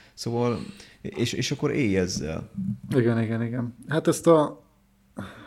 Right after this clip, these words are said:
Speaker 2: az elmúlt év, meg az elmúlt évek megmutatták azt a, azt a nagyfokú rugalmasságot, hogy is kell beemelni elméletből a gyakorlatba. És lehet egyébként ilyeneket csinálni, de lehet, hogy a szilveszterből, amit tervezünk, online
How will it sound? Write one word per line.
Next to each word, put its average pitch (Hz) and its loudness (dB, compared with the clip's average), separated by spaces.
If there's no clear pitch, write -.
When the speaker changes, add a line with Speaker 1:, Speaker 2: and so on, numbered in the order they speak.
Speaker 2:
az 143 0
elmúlt 110 4
év, 117 4
meg 113 -2
az 113 -2
elmúlt 110 -2
évek 107 -2
megmutatták 107 -4
azt - -2
a, 113 0
azt - -8
a 120 -2
nagyfokú 113 0
rugalmasságot, 110 -2
hogy 113 -4
is 104 -6
kell 117 -2
beemelni 110 -2
elméletből 110 0
a - 0
gyakorlatba. 113 -2
És - -14
lehet 117 6
egyébként 104 -4
ilyeneket 110 0
csinálni, 117 0
de 107 0
lehet, 110 2
hogy 101 -6
a 104 -2
szilveszterből, 104 -2
amit 107 -4
tervezünk, 110 -4
online 110 -4